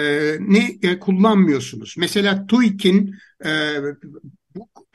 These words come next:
tür konularda, e, geçmişte hemen çeşitli araştırmalar yaptıklarını, yaptığını ve bunları yayınladığını biliyoruz. Şu anda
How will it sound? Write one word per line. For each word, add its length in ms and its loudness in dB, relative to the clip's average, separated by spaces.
tür 140 -2
konularda, 1000 -2
e, 200 -2
geçmişte 840 -2
hemen 600 -2
çeşitli 420 -8
araştırmalar 760 -6
yaptıklarını, 1080 -6
yaptığını 600 -2
ve 240 0
bunları 320 0
yayınladığını 1160 2
biliyoruz. 640 -4
Şu 260 -4
anda 520 0